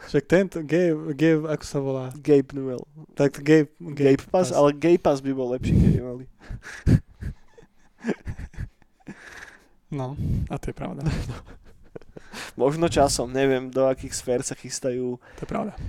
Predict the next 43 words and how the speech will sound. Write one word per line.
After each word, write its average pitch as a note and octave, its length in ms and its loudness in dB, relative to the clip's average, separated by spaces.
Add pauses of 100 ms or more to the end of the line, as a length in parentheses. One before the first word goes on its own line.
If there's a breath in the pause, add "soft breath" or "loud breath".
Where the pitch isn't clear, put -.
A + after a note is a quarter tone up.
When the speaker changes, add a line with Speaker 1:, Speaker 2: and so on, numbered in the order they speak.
Speaker 2:
sa - 120 -12
chystajú B2 560 -2
expandovať. A#2+ 640 0 (160)
Možno C#3+ 240 6
sa E3 80 -4
dočkáme C#3+ 420 -4
aj C#3 140 2
Gay B2+ 200 4
Passu. - 360 -10 (560 loud breath)
Speaker 1:
To - 80 0
bude E3 160 10
mať D#3+ 160 8
Speaker 2:
Uvidíme. E3 80 6
Speaker 1:
Netflix. C#3+ 260 0 (240)
Speaker 2:
<laughs> - 220 -8
To, C#3+ 160 -4
to D3+ 160 4
bude C#3+ 160 2
mať D3 160 2
Netflix. C3 440 0 (100)
A B2 100 6 (320)
keď - 240 0
už - 80 -2
spomínaš F#3 480 4
ten C#3 80 2
Netflix, D3+ 560 4
tak C3 160 4
môžeme D3+ 340 4
Speaker 1:
<laughs> - 40 0
Speaker 2:
plynulo F3 340 6
hneď C3+ 160 2
prejsť D3 320 6
k C3+ 80 0
Netflixu. C#3+ 520 -2 (440 loud breath)
Samozrejme D3+ 400 4
nie, C#3+ 320 2
nebudú B2 240 -2
mať A#2+ 160 -6
Gay A2+ 160 -4
Pass, A#2 160 -8
aspoň A#2+ 320 -10
zatiaľ A2+ 240 -8
nie. A#2+ 320 -8